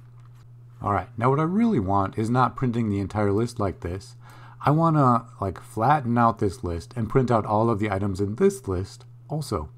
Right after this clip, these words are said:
Um, and then indent them over, of course. Now, remember a moment ago I told you guys to always start with the base case? This is the base case right here. I'm just printing out the top level stuff. Um, so I wanna print A.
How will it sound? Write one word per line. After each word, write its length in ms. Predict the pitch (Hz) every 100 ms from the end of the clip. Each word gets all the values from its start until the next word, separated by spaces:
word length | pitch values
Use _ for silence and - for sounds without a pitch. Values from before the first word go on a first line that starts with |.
| - - - - - -
Um, 400 | 104 101 95 95 - - - - - -
and 140 | 123
then 140 | 120 117
indent 320 | 110 110 92
them 100 | 101
over, 280 | 98 87 80
of 100 | -
course. 400 | 78 80 - - - - - -
Now, 240 | 98 92 - - -
remember 300 | 107 123 131
a 40 |
moment 280 | 120 123 120
ago 200 | 113 110
I 100 | 107
told 180 | - 107
you 60 |
guys 240 | 104 104 101
to 80 | -
always 500 | 95 101 113 110 -
start 400 | - 101 98 95
with 120 | -
the 60 |
base 300 | 90 87 92
case? 420 | - 123 127 - - - - - - -
This 180 | 135 139
is 100 | 117
the 60 |
base 240 | 107 92 -
case 220 | 85 78
right 160 | 85 95
here. 120 | 90
I'm 100 | 113
just 160 | 147
printing 340 | - 160 147 117
out 320 | 110 107 - - -
the 80 |
top 280 | 98 107 104
level 240 | 107 98 104
stuff. 320 | - 113 - - - - - - - - 92
Um, 300 | 87 87 - - - - -
so 280 | - 98 92 - - - - - - - 92
I 40 |
wanna 180 | 98 92
print 260 | 110 98
A. 280 | 101 127 143